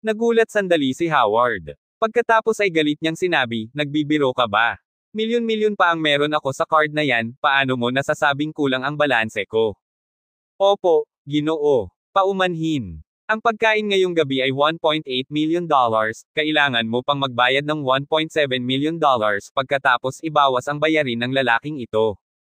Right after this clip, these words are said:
Paf! Halos tumawa ng malakas si Harvey nang marinig niya ang numero.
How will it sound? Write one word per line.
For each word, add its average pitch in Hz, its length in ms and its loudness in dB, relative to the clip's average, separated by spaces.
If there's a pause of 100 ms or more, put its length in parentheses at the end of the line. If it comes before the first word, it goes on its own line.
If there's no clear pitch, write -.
(560)
Paf! 160 320 4 (400)
Halos 226 320 0
tumawa 175 400 2
ng 165 160 -2
malakas 151 320 0
si - 80 -6
Harvey 160 400 0
nang 135 160 -4
marinig 165 320 -2
niya 131 240 -2
ang 143 80 -4
numero. 113 560 0